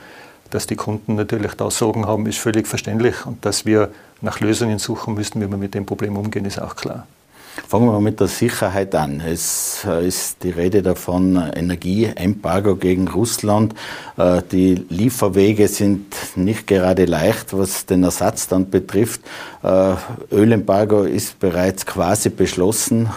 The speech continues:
Speaker 2: Beim Gas tut man sich noch schwerer. Wie schätzen das, Sie das ein? Wie geht's da weiter?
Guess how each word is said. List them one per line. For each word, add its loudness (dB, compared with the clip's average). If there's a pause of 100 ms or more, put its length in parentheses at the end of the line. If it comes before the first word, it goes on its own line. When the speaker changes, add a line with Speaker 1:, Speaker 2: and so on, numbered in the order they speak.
(140)
Speaker 2:
Beim -2
Gas -4 (320)
tut -2
man 0
sich -4
noch 0
schwerer. 0 (460)
Wie 2
schätzen 0
das, -6
Sie 2
das 2
ein? 0
Wie 0
geht's -4
da -2
weiter? -6